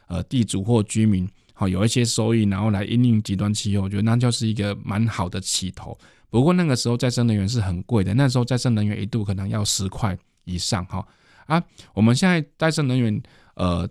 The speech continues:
搞不好一度电大概三块、四块而已。好，那所以前一阵子那个柯文哲主席讲说再生能源很贵，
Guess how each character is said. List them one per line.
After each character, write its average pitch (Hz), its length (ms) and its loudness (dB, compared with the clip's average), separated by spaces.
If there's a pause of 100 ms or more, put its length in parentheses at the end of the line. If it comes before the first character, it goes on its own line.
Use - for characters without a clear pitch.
(100)
搞 95 140 -2
不 135 60 2
好 120 100 2
一 104 80 0
度 123 160 0
电 120 180 2
大 110 100 2
概 107 80 0
三 113 200 2
块、 117 160 2
四 107 180 -2
块 98 240 0
而 90 160 -4
已。 85 100 -8 (280)
好， 101 100 0
那 151 160 4
所 135 320 -2
以 117 60 2
前 113 180 2
一 113 40 2
阵 127 180 2
子 113 100 4
那 113 160 4
个 101 240 0
柯 120 180 0
文 117 120 2
哲 101 160 0
主 101 240 -4
席 95 180 -6
讲 90 220 -4
说 104 100 0
再 117 140 2
生 110 160 2
能 107 100 4
源 104 100 2
很 92 200 -2
贵， 95 260 -4